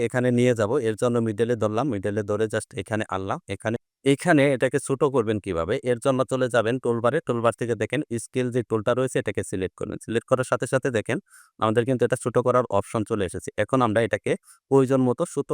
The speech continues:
করে নিব। দেখেন, ওকে, আমাদের যে নেম প্লেট, অর্থাৎ এখানে লোগো অথবা নাম যেটাই আপনি দেন, সেটাই এখন দিতে পারবেন। এখন আমি এখানে শুধু একটা জিনিস লিখে দেই। এর জন্য আমি চলে যাই টুলবারে। টুলবার থেকে যে টেক্সট টুলটা রয়েছে, এটাকে আমরা সিলেক্ট করি। সিলেক্ট করার সাথে সাথে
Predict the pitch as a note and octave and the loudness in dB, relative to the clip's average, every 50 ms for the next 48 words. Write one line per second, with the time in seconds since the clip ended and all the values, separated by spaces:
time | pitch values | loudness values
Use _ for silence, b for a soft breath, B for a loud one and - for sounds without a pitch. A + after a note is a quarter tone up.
0 | C#3 - C3+ B2 A2+ G2 F2 E2 - - _ - - F#2 - F2+ E2 _ _ _ | -4 -4 -4 -4 -2 -4 -4 -6 -10 -14 _ -12 -12 -12 -10 -10 -12 _ _ _
1 | - B2+ - A#2 G#2 - G#2 A2 A#2 B2+ B2+ D3 C#3 B2+ C3+ D3 B2+ A#2+ B2 B2 | -6 -4 -2 -2 -2 -2 0 0 2 2 4 4 2 4 4 4 4 6 6 6
2 | C3 C#3 C3 - - C3+ A2+ B2+ - _ _ - A2 A#2 - _ - A2+ A2+ - | 6 6 4 2 2 2 2 2 2 _ _ -2 -2 -2 -2 _ -2 -2 -2 -2
3 | - A#2 G#2+ B2 B2+ B2+ B2+ A#2+ B2 C3 C3+ B2 C3+ C#3 B2 A2 - B2 G#2+ A#2 | -2 -6 -4 -2 0 0 0 2 2 0 2 2 2 2 2 2 0 -2 -2 0
4 | A2+ A2+ G#2+ A#2+ A#2+ G#2+ G#2+ A2 - A2+ A2+ A2 G#2+ - - A2+ G2+ A#2+ D3 D#3+ | 0 2 0 0 0 0 -2 -2 -2 0 0 0 -2 -2 -4 -4 -4 -4 -4 -4
5 | - B2+ G#2 - A2 G#2+ - - G#2+ G2+ F#2+ A2+ A2+ - C3+ - F#2 F2 E2 E2+ | -4 -6 -2 -2 -2 -2 -2 -4 -4 -4 -2 -2 -2 -2 -2 -2 -2 -4 -4 -4
6 | G2+ E3+ - B B B B B B B B B - B2 C3 - D3+ C#3+ F3 E3 | -6 -8 -8 B B B B B B B B B -4 -4 -2 2 2 2 2 4
7 | A#2 A#2+ C3 B2+ A#2+ - D3 C3+ C3+ - C#3 A#2 A2+ B2 C3+ - _ - A#2 A2 | 4 4 4 4 4 2 0 -2 -2 -2 -2 0 0 0 0 -2 _ -6 -8 -6
8 | - - A#2+ A2+ B2 B2 - - A#2 A#2+ B2 - - C3+ A#2+ A2 A2 A#2+ E3 - | -2 -2 0 0 0 -2 -2 -2 -2 -2 -2 -2 -2 -4 -2 -2 -2 -4 -4 -6
9 | - A#2+ A#2+ A#2 - B2 A#2+ A#2+ A#2+ A#2 A2+ - B2+ B2 B2 A2+ A#2 A2+ A#2+ E3 | -4 -4 -4 -2 -2 -2 -2 0 0 -2 -2 -2 -2 -2 -2 0 0 0 0 0
10 | - _ _ _ - - B2+ B2+ B2 A#2+ A#2+ A#2+ D#3 D#3 - B2+ B2 A#2 B2 A#2+ | -4 _ _ _ -4 -2 0 2 4 6 6 6 4 2 0 0 0 2 2 0
11 | - - B2 A#2+ B2 A2+ A#2 - _ - C3 B2 - - - C#3+ C#3 B2+ C#3 C3+ | 0 -2 -4 -4 -2 -4 -4 -6 _ -4 -4 -4 -6 -6 -4 -2 -2 0 0 0
12 | C3+ C#3+ C#3 - - A#2+ - A2+ A2 - A#2 A2+ A2+ - - - G2 F#2 F#2 - | 0 0 -4 -4 -4 -4 -4 -4 -4 -4 -4 -4 -4 -4 -6 -6 -6 -6 -8 -8
13 | _ - F#2 - - - - - C3+ D3+ D#3+ - - D#3+ D#3+ - - D3+ - E3+ | _ -12 -12 -12 -12 -12 -4 0 2 2 2 4 4 2 4 4 0 0 0 0
14 | F#3 E3 D3+ | 0 0 2